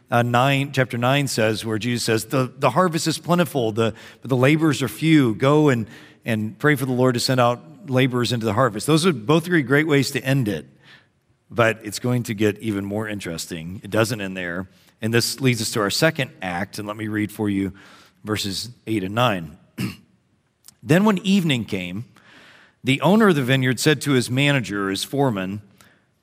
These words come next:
"Now call the laborers and give them their pay, beginning with the last and going to the first."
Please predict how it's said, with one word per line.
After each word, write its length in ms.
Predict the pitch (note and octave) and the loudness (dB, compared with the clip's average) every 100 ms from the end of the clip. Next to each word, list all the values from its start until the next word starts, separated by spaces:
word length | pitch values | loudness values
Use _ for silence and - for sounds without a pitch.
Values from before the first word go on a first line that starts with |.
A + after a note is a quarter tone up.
| _ | _
"Now 100 | C3+ | 0
call 380 | C3+ - E3+ G#3+ | 0 0 2 4
the 100 | A#3 | 4
laborers 840 | E3+ D3 B2 B2+ B2+ C3+ C3 - - _ - | 4 4 2 2 4 4 2 -4 -10 _ -4
and 220 | B2+ A#2+ | -2 2
give 260 | B2 F#3+ F#3+ | 2 2 2
them 220 | G3 F3+ | 2 4
their 160 | E3+ D3 | 2 2
pay, 680 | C3 B2 A2+ A2+ A2+ A2+ - - - - | 0 2 2 2 -2 -6 -20 -20 -20 -2
beginning 400 | C3 B2 D#3 D#3+ | 0 2 2 2
with 140 | C#3+ | 0
the 100 | C3+ | 0
last 840 | A2+ B2 D3 C3 A2 G2+ - - - - - _ _ - | 0 2 2 0 -2 -2 -6 -10 -18 -20 -20 _ _ -4
and 180 | B2 A2+ | -4 2
going 300 | C3 B2+ A#2+ | 2 4 0
to 100 | A#2 | -4
the 100 | G2+ | -8
first." 600 | - B2+ D#2 - - | -2 -2 -2 -6 -10